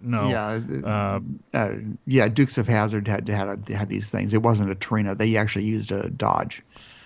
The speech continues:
Speaker 1: Yeah, there was one, one of those shows, a cop sh-, Starsky and Hutch. That's what I was
Speaker 2: S-, uh, that's a
Speaker 1: thinking.
Speaker 2: different one. Yeah,
Speaker 1: Yeah.
Speaker 2: yeah. I don't know what, I don't remember what they had.
Speaker 1: I think it was a Torino.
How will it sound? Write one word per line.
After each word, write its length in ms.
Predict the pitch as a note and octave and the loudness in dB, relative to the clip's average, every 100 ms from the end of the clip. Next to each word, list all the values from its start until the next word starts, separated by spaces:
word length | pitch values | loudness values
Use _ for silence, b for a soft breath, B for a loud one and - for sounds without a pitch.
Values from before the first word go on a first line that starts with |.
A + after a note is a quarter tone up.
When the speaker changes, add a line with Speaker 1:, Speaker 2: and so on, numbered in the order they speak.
| B G#3+ B _ | B -16 B _
Speaker 1:
Yeah, 260 | A#2 A#2 A2+ | 2 4 4
there 120 | A#2+ | 2
was 180 | C3+ - | -2 0
one, 280 | A3 G#3+ - - | 2 2 0 -4
one 220 | D3 F#3+ | 2 6
of 60 | D#3 | 6
those 140 | A2+ | 6
shows, 320 | - A2+ G#2 | 4 0 0
a 120 | - | -2
cop 340 | - - D3 C3 | -4 4 4 4
sh-, 140 | - - | -4 -4
Starsky 600 | - F#3 F3 - D3 B2 | 2 6 6 4 0 2
and 120 | G2+ | 4
Hutch. 360 | G2+ E2+ - | 2 -2 -4
That's 280 | - A2 - | 0 0 0
what 100 | G#2 | -2
I 20 | |
was 160 | E2 E2+ | -2 -2
Speaker 2:
S-, 100 | - | 0
uh, 80 | A2+ | 4
that's 60 | |
a 40 | A2+ A2 | 4 4
Speaker 1:
thinking. 80 | A2 | 0
Speaker 2:
different 280 | G2 G2 | 0 -4
one. 180 | - - | -6 -4
Yeah, 160 | G2+ F#2 | -4 -2
Speaker 1:
Yeah. 180 | F2 G2 | -2 -2
Speaker 2:
yeah. 540 | - - - B B B B - | -4 -8 -16 B B B B 0
I 80 | B2 | 2
don't 160 | D#3+ | 2
know 100 | E3+ | 2
what, 200 | D3 C3+ | 0 2
I 60 | B2+ | 0
don't 140 | C#3 - | 0 0
remember 200 | B2 A2+ | 0 2
what 220 | F#2+ F#2 | 0 0
they 140 | - | -2
had. 240 | F2+ - - | -2 -2 -2
Speaker 1:
I 40 | |
think 280 | D3+ B3 A#3 | 0 -2 -2
it 80 | D#3 | -2
was 120 | A#2 | -2
a 60 | A2 | -4
Torino. 480 | - A#2+ G#2 F#2+ | -4 -2 -2 -2